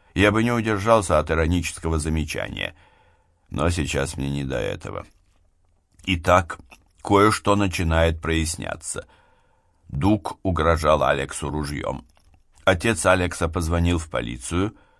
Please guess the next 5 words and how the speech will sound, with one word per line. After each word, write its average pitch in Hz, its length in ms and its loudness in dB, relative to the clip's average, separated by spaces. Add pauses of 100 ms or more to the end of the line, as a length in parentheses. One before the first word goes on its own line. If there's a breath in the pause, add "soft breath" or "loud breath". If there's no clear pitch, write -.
(380 soft breath)
однако 90 480 2
никакого 95 560 2
ружья 90 340 0
не 90 120 0
нашли. 87 420 -2